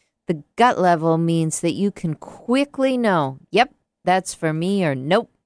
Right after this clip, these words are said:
I'm not doing it." You're that person. Think of the Navy seal. Think of the Marine. Think of the cop. Think of the people that have to know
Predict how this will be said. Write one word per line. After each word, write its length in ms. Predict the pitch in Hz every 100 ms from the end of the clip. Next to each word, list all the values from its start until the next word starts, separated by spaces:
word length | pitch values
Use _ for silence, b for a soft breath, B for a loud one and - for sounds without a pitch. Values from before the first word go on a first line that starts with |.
| -
I'm 260 | 156 160
not 280 | 156 151 143
doing 300 | 151 135 120
it." 120 | 117 - _ _ _ _ _
You're 160 | 147 170
that 260 | 143 160
person. 480 | - 123 - 117 - _ _ _ _ _ _ _ -
Think 300 | 196 190 190
of 400 | 180 175 170 165
the 100 | 160
Navy 400 | 160 165 156 156
seal. 480 | - 143 135 - _ _ _ _ _ _ -
Think 320 | 185 180 -
of 540 | 165 156 156 151 147
the 60 | 156
Marine. 540 | 156 151 156 135 - - _ -
Think 200 | 196 190
of 120 | 165
the 100 | 165
cop. 460 | - 160 135 _ - _ _ _ -
Think 240 | 226 247
of 160 | 247 214
the 100 | 214
people 540 | - 214 202 180 165
that 240 | 156 165
have 400 | 156 151 170 -
to 240 | - 160 156
know 640 | 143 131 143 147 135 120